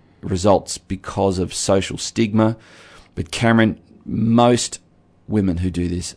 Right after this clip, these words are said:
uh, eighty plus percent, never tell anyone, and yet they're racked by guilt, and it's nothing to do with social stigma. In other words, the moral code, the moral law ha-, has a way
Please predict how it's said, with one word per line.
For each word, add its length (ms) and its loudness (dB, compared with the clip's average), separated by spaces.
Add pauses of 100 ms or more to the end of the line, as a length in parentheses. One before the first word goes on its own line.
uh, 240 -8 (140)
eighty 440 2
plus 280 0
percent, 500 -4 (400)
never 400 2
tell 240 0
anyone, 420 -2 (360)
and 220 -4
yet 180 -2
they're 120 0
racked 260 -2
by 120 -6
guilt, 340 -4
and 140 -2
it's 200 -6
nothing 360 -2
to 60 -8
do 100 0
with 100 -4
social 300 -6
stigma. 400 -4
In 100 -4
other 160 4
words, 240 0 (480)
the 100 -2
moral 540 8
code, 460 -4
the 120 -6
moral 480 6
law 400 0 (580)
ha-, 440 -10
has 240 0
a 40 0
way 560 0